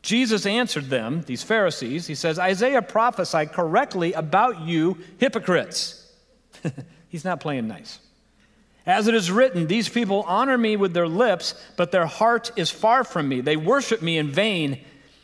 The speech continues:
teaching as doctrines the commands of men. Disregarding the command of God, you keep the tradition of men.'" So Jesus is basically <laughs> laying it out and saying, "Look, you guys care more about your rules and more about your traditions than what God says.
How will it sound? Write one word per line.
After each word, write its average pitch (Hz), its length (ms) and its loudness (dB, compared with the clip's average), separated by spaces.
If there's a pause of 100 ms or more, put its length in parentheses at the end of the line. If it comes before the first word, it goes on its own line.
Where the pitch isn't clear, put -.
(100)
teaching 190 400 -2
as 143 160 -2
doctrines 160 560 -2
the 139 80 -4
commands 151 500 -2
of 113 140 -8
men. 135 420 0 (580)
Disregarding 180 760 0
the 151 60 -2
command 160 480 -2
of 120 160 -8
God, 143 540 0 (420)
you 170 120 0
keep 175 240 -4
the 160 80 -2
tradition 151 520 -2
of 135 120 0
men.'" 147 220 0
So 160 120 -2
Jesus 196 520 -2
is 143 60 -8
basically 165 500 0
<laughs> 156 140 0
laying 196 160 -2
it 165 120 0
out 214 160 0
and 151 80 -6
saying, 156 200 -2
"Look, 233 320 0 (220)
you 202 240 0
guys 180 480 0 (160)
care 175 220 2
more 190 220 2
about 202 260 2
your 208 120 2
rules 151 380 2
and 139 100 -2
more 180 200 4
about 214 240 2
your 196 100 -2
traditions 185 640 -4
than 160 140 -2
what 160 200 -2
God 202 260 0
says. - 560 -6